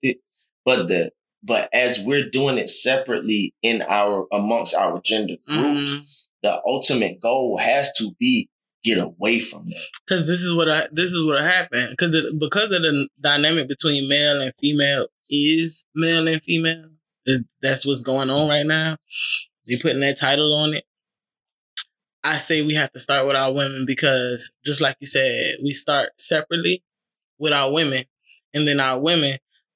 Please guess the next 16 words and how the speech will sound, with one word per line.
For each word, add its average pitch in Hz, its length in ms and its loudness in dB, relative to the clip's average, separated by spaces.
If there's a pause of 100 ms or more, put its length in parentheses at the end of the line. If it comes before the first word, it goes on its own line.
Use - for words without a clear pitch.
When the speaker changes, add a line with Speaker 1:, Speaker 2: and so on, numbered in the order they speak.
(320)
Speaker 2:
like, 143 240 2
on 160 140 2
a 151 80 0
day-to-day, 165 680 2
whoever 151 300 0
I'm 160 320 0
with, 190 240 0 (260)
I'm 156 200 0
dealing 147 340 0
with 131 180 -4 (360)
that 156 260 0 (260)
man 143 640 -4 (220)
on 156 120 2
a 143 60 2
consistent - 500 -8
basis. - 580 0